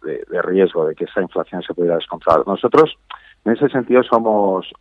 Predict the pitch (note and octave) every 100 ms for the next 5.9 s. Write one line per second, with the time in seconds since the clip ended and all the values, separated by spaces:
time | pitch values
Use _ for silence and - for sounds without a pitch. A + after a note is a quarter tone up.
0 | - F2 E2 - - F#2 F#2 - - -
1 | A2 F#2 C#2+ - - D2+ - - - D#2+
2 | F2 F2 F2 D#2+ _ _ - F#2 D#2+ G#2
3 | F#2+ F2 F2+ E2+ D#2 F#2+ F#2+ F2+ E2 D#2
4 | _ _ _ _ - - - - - -
5 | F#2+ F#2 D#2 - A#2 A2 - F2 A2